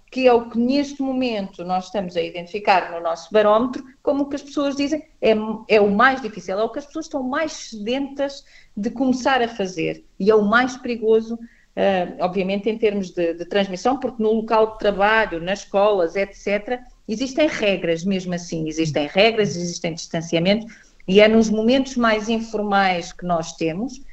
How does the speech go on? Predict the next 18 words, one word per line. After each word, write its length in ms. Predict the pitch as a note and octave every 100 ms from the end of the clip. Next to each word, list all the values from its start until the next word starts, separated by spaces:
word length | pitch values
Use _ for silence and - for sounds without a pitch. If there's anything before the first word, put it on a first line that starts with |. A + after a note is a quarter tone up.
| - -
é 100 | F#3
que 160 | F#3+ A3
as 100 | G#3
coisas 460 | - A#3 A#3 B3+ C4
se 200 | - E3+
passam, 420 | G#3 G#3 - F3
mesmo 280 | F3+ G3 G3+
nos 120 | F#3+
locais 380 | F#3 F#3+ F3+ F3+
de 60 |
trabalho, 360 | - D#3 F#3 B3
e 20 |
foi 200 | B3+ G#3
identificado 540 | F#3+ G3+ G3+ - F3 F3+
logo 220 | E3+ F3
na 80 | E3
primeira 400 | E3+ E3+ D#3+ D#3+
onda, 420 | E3+ F#3+ G#3